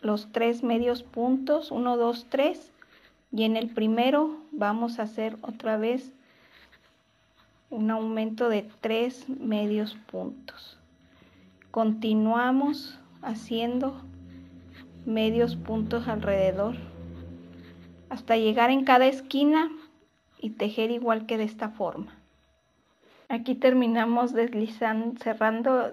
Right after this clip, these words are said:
y desli-, con un punto deslizado.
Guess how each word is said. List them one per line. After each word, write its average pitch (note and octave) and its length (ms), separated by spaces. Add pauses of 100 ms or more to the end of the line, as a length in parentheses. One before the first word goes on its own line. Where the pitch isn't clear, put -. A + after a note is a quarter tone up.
y A3 160
desli-, A#3 720 (540)
con A#3 180
un B3 120
punto C4 260
deslizado. A3+ 760